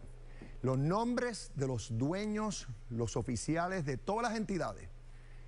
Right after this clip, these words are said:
que liciten en el gobierno, sometan propuestas al gobierno y que todo esté a la luz del día, hasta para contratos de servicios profesionales que hayan, por lo menos se pidan tres propuestas.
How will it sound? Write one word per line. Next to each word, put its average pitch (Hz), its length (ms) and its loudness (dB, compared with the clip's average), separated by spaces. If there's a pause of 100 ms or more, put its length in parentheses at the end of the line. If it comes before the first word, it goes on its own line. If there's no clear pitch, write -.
(120)
que 139 120 2
liciten 180 460 2
en 208 60 2
el 202 100 4
gobierno, 185 540 2
sometan 156 420 2
propuestas 147 640 0
al 139 140 2
gobierno 175 640 0 (640)
y 127 80 -4
que 143 120 0
todo 208 200 4
esté - 160 -2
a 233 40 0
la 226 80 4
luz 214 140 0
del 208 160 2
día, 165 280 0 (380)
hasta 160 280 2
para 156 200 4
contratos 151 460 2
de 214 80 2
servicios 185 360 2
profesionales 180 580 0
que - 80 2
hayan, 160 200 2
por 170 120 2
lo 147 80 0
menos 165 200 4
se 147 80 0
pidan 170 320 2
tres 170 180 2
propuestas. - 540 -2